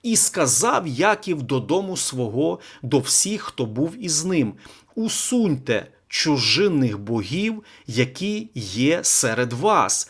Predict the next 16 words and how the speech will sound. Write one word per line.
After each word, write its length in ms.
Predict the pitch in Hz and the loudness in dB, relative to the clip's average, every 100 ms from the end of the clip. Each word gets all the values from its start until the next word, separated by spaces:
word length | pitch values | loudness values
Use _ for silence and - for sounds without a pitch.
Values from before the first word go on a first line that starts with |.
| - - - | -14 -16 -2
і 180 | 240 240 | 0 2
очистися, 1000 | 151 131 - 226 247 - 170 - 160 165 170 - - | 0 2 0 2 0 0 0 0 2 0 -4 -12 -4
і 120 | 185 | 0
змініть 800 | 127 123 117 113 123 190 208 - _ | 0 0 -2 -2 0 0 -4 -8 _
свою 920 | - - 117 110 107 98 139 156 156 - _ _ _ _ _ | -2 -2 0 -2 -2 0 4 4 4 -2 _ _ _ _ _
одіж». 880 | 156 151 143 123 113 104 - - - _ _ - - - | 0 0 0 -2 -6 -4 -4 -6 -12 _ _ -20 -20 -6
Зверніть 540 | - 101 120 127 - 185 | -4 -2 -2 -4 -6 -4
увагу, 520 | 180 180 127 113 - - | 0 0 0 -4 -10 -12
Бог 640 | 110 101 170 165 101 - _ | -10 2 4 4 2 -6 _
через 600 | - - 131 113 - 110 | -2 0 0 -2 -4 2
Якова 580 | 160 156 - 110 110 120 - - | 4 4 2 -2 -2 -4 -10 -10
проговорив 760 | - 139 123 123 110 120 156 151 | 0 2 2 0 -2 0 0 0
до 140 | 143 | 0
Ізраїля, 640 | 135 113 131 131 113 110 107 - - | 0 0 2 2 2 0 -6 -10 -4
що 380 | - - 139 | 0 2 2
у 100 | 113 | 0